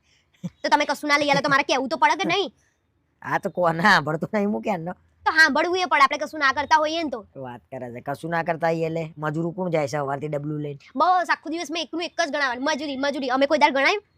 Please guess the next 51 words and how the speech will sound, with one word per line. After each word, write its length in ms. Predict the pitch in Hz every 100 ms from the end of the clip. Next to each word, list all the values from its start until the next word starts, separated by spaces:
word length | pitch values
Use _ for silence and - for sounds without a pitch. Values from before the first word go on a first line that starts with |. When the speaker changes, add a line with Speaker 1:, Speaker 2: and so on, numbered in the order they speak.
| _ -
Speaker 1:
કે 60 |
અમે 100 | 302
તમારા 220 | 294 285
ઘરના 140 | 269 277
સાફ 260 | 285 254
રાખીએ 300 | 277 254 285
છીએ, 100 | 262
ચોવીસ 260 | 285 254 262 -
કલાક 220 | 269 262
પોતા 240 | 269 254 254
મારીએ 340 | 262 254 262
છીએ? 140 | 277 294 -
અમારે 180 | 269 277
તો 140 | 330 247
એકેય 220 | 277 330
રજાય 360 | 254 254 302 349
નહીં 140 | 392
લેવાની. 400 | 381 311 294 285 _ -
તમારે 200 | 294 285
તો 80 | 311
રવિવારની 320 | 285 302 311
રજાય 260 | 302 285 330
આવે 240 | 330 392
ને, 60 | 214 _
અમારે 220 | 262 277 320
શું 120 | 320
કરવાનું? 300 | 220 190 196
Speaker 2:
આરામ. 500 | 185 208 226 143 104 - _ _ 151
કાલથી 240 | 175 151 190
બંધ 200 | 226 226
કરી 120 | 196
દઉં 180 | 147 123
બધું. 180 | 107 _ _ _ _ -
Speaker 1:
હા, 60 |
તો 80 | 285
મારે 100 | 294
તો 80 | 330
બંધ 160 | 302
જ 100 | 320
કરવું 280 | - 269 269
છે. 80 | 247 190 _ _
કાલે 140 | - 285
સવારે 160 | 285
ઉઠીને 220 | 302 262 311
એમ 60 |
ના 80 | 320
કહેતા 180 | 320 330
કે 60 |
"હેતલ 220 | 294 285 285
ટિફિન 240 | 262 285
લાય." 200 | 269 208